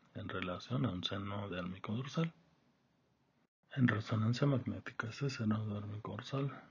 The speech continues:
vamos a tener que su comportamiento es diferente en, respecto en cada secuencia, como en este caso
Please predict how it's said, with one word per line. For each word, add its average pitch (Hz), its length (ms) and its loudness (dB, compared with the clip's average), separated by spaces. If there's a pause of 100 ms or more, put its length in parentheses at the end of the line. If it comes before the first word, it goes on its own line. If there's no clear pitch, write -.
vamos 110 340 2
a - 60 -4
tener 98 340 -4
que 120 120 0
su - 160 -8
comportamiento 107 1040 -2 (260)
es 104 200 -4
diferente 107 560 -4
en, 104 160 0 (440)
respecto 101 760 -4
en 101 100 -4
cada 101 320 -2
secuencia, 139 640 0 (460)
como 95 300 -6
en 95 100 -6
este - 260 -8
caso 123 440 2